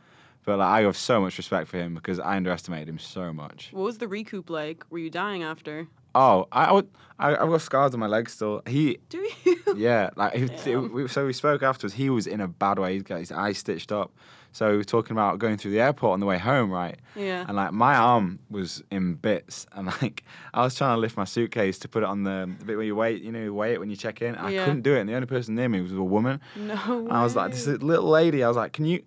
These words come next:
Speaker 1: can you help me, please?" And she, I'm in a vest, like, looking pretty, like,
Speaker 2: Hench
Speaker 1: like,
Speaker 2: as
Speaker 1: yeah,
Speaker 2: fuck.
Speaker 1: hench, and
Speaker 2: <laughs>
Speaker 1: she's like, "Are you kidding?" I was like, "I'm, I can't lift my suitcase." <laughs> And he was
Speaker 2: No
Speaker 1: like the same.
Speaker 2: way.
Speaker 1: He was like, "I'm going through the airport. I look like I've had a street fight,"
Speaker 2: <laughs>
Speaker 1: and everyone's looking at me, and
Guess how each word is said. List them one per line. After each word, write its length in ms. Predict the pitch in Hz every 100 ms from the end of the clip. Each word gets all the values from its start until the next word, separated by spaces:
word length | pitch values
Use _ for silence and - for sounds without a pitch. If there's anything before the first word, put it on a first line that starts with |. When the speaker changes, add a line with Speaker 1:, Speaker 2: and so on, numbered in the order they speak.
| -
Speaker 1:
can 140 | -
you 60 | 139
help 240 | - -
me, 100 | - 123
please?" 240 | 131 139
And 80 | 123
she, 80 | 120 -
I'm 160 | 127
in 80 | 127
a 40 | 101
vest, 520 | 85 107 107 - -
like, 260 | 95 95 -
looking 200 | 98 104
pretty, 240 | - 104 85
like, 160 | 92 90 _ _ _ - - - -
Speaker 2:
Hench 120 | 247 233
Speaker 1:
like, 80 | -
Speaker 2:
as 100 | 214
Speaker 1:
yeah, 220 | 214 208
Speaker 2:
fuck. 120 | 107
Speaker 1:
hench, 220 | 104 104 349
and 280 | 110 -
Speaker 2:
<laughs> 100 | -
Speaker 1:
she's 140 | 180 117
like, 100 | 107
"Are 100 | 95
you 140 | 117
kidding?" 340 | 131 131 123 120
I 60 |
was 80 | 113
like, 140 | 107 -
"I'm, 300 | 104 101 -
I 200 | 98 104 92
can't 260 | - 101
lift 140 | 87 -
my 80 | 87
suitcase." 640 | 98 90 90 - - - -
<laughs> 40 | - - 320 277
And 80 | -
he 120 | 147
was 100 | 147 147
Speaker 2:
No 60 |
Speaker 1:
like 120 | 143
the 40 | 123
same. 280 | - 151 139
Speaker 2:
way. 60 | 139
Speaker 1:
He 20 |
was 80 | 135
like, 280 | 131 117 113
"I'm 160 | 110
going 160 | 120 127
through 140 | 120
the 100 | 113
airport. 400 | 117 110 113 113
I 40 | 101
look 80 | 110
like 160 | 98 107
I've 40 |
had 80 | 98
a 40 |
street 400 | 95 - 113 113
fight," 440 | 87 107 101 95 - - -
Speaker 2:
<laughs> 340 | 349 339 - 381
Speaker 1:
and 320 | 117 104 101
everyone's 380 | 104 110 107 104
looking 260 | 113 -
at 160 | 110 92
me, 260 | 104 101 95
and 240 | 92 98